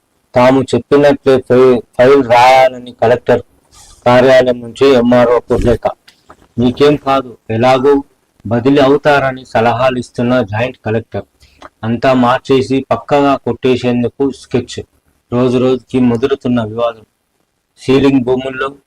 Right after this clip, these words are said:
ఆబ్జెక్షన్లను పట్టించుకోరా? లక్ష్మారెడ్డి సేవలు మరువలేనివి. అదే సస్పెన్షన్. జూబ్లీ హిల్స్ అప్డేట్స్పై తెలుసుకోలేకపోతున్న బీజేపీ.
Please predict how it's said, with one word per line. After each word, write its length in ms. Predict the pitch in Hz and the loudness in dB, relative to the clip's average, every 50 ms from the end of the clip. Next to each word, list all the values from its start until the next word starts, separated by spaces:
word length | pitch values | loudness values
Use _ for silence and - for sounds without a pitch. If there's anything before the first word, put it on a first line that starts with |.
| _ _ _ _ _ - - _ _ _ _ _ _ | _ _ _ _ _ -20 -20 _ _ _ _ _ _
ఆబ్జెక్షన్లను 840 | 117 120 123 123 123 139 139 - 143 135 131 131 127 123 120 131 123 - - | -4 -4 -2 -2 -2 -4 -2 -2 -4 -4 -2 0 -2 -2 -2 -6 -8 -6 -8
పట్టించుకోరా? 760 | 127 123 - 131 127 123 - - - 120 113 110 120 120 123 - _ _ _ _ _ _ _ _ _ _ _ _ _ _ _ _ _ _ _ _ _ _ _ _ _ _ _ _ _ _ _ _ _ _ _ _ _ _ - | -8 -6 -4 -6 -6 -6 -8 -8 -8 -6 -6 -6 -8 -10 -10 -14 _ _ _ _ _ _ _ _ _ _ _ _ _ _ _ _ _ _ _ _ _ _ _ _ _ _ _ _ _ _ _ _ _ _ _ _ _ _ -10
లక్ష్మారెడ్డి 600 | 123 - - - 143 143 147 143 143 135 127 135 | -8 -8 -6 -4 0 0 2 2 2 0 -2 -6
సేవలు 440 | - - 143 131 127 127 127 135 135 127 120 117 - _ _ - | -6 -4 -4 -2 -2 -2 -2 -2 -2 -4 -4 -6 -8 _ _ -10
మరువలేనివి. 600 | 113 120 120 127 135 135 131 127 120 113 107 - _ _ _ _ _ _ _ _ _ _ _ _ _ _ _ _ _ _ _ _ _ 117 | -8 -4 -2 -2 0 0 0 0 -2 -4 -8 -10 _ _ _ _ _ _ _ _ _ _ _ _ _ _ _ _ _ _ _ _ _ -8
అదే 260 | 120 120 147 156 143 | -2 2 2 2 2
సస్పెన్షన్. 640 | - 135 123 - - - 139 127 - - 120 110 98 | 0 -4 -8 -8 -6 -6 -6 -6 -4 -6 -8 -6 -2
జూబ్లీ 300 | 117 131 131 139 143 139 | -2 -2 0 0 0 0
హిల్స్ 240 | 135 135 - - | 0 -2 -4 -4
అప్డేట్స్పై 560 | 131 113 107 117 127 117 - _ - - 131 131 | -6 -4 -2 -4 -4 -4 -6 _ -8 -6 -6 -4
తెలుసుకోలేకపోతున్న 1120 | 127 - 120 117 117 - _ 127 123 120 120 117 - - 107 - 113 107 - - 113 113 | -4 -4 -6 -6 -8 -8 _ -4 -2 0 -2 -2 -4 -6 -10 -8 -8 -10 -8 -8 -8 -6
బీజేపీ. 580 | 107 95 104 104 101 110 104 - _ - 95 | -6 -8 -10 -10 -8 -8 -8 -8 _ -18 -20